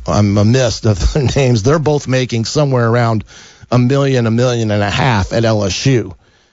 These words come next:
So this is a big problem for the W N B A because you've got, uh, ladies that may choose to stay another year. Well, that puts a, a problem for the W N B A because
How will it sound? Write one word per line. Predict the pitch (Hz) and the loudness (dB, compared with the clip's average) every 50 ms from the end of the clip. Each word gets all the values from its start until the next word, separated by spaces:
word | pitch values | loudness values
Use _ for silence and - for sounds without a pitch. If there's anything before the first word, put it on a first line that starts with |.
| _ _ _ _ _ | _ _ _ _ _
So | _ - - - 160 151 147 139 135 131 131 - - 214 - _ _ - | _ -8 -2 0 0 2 2 0 0 -2 -4 -8 -12 -20 -20 _ _ -10
this | 117 117 165 220 208 320 | -4 -2 -2 -2 -2 -2
is | 302 240 | -2 -2
a | 277 | -2
big | 160 110 147 147 143 139 120 | -2 -2 -2 -2 -2 -2 -2
problem | - - 135 139 170 175 160 151 127 117 | -2 -2 0 0 0 0 0 0 -2 -2
for | - - | -4 -4
the | 123 113 110 | -2 -2 -2
W | 101 110 131 131 117 117 120 120 113 | 0 0 0 0 0 -2 0 0 2
N | 113 113 110 | 2 2 2
B | 101 104 101 101 110 | 2 2 2 2 2
A | 135 156 151 120 104 98 95 92 87 - _ _ _ _ | 2 2 2 0 -2 -4 -6 -8 -8 -10 _ _ _ _
because | - 127 131 117 - 139 127 120 117 107 98 | -2 -2 -2 0 0 0 0 2 0 0 0
you've | 127 143 143 156 | 0 -2 0 0
got, | 143 135 131 123 117 117 117 135 - _ - | -2 -2 -2 -2 -4 -4 -4 -4 -6 _ -4
uh, | 131 123 117 110 107 | -2 0 0 0 0
ladies | 104 110 131 147 151 143 123 117 110 107 | 0 0 0 0 0 0 -2 -2 -2 0
that | 120 117 117 110 - - - - _ _ - | 0 0 0 -2 -6 -10 -20 -20 _ _ 0
may | 113 127 127 143 160 | 2 2 2 2 0
choose | - - 160 147 143 135 113 | 0 -2 0 0 0 0 -2
to | - 113 | -4 -6
stay | - - - 135 143 170 170 | -6 -4 -2 0 0 2 2
another | 143 127 120 113 107 107 101 | 0 0 -2 -2 -2 -4 -4
year. | 101 101 98 104 110 123 | -4 -2 -2 0 0 0
Well, | 120 113 117 104 | 2 0 0 2
that | 117 135 190 - - | 2 0 0 0 0
puts | - 147 139 123 - | 0 0 0 0 -2
a, | 123 113 95 - - _ _ _ _ _ | -4 -4 -4 -6 -12 _ _ _ _ _
a | - 117 104 | -4 -4 -2
problem | - - 120 113 117 117 113 107 | 0 0 0 2 2 0 0 0
for | - 120 | 0 -2
the | 113 110 | -2 -2
W | 104 110 120 113 107 113 110 107 | 0 0 0 0 0 0 0 0
N | 104 101 95 | 0 0 0
B | 98 98 104 | 0 0 0
A | 123 135 131 120 110 | 2 2 2 0 0
because | 110 120 113 - - 117 107 104 101 90 - | -2 -2 -4 -2 -2 0 0 0 0 -2 -4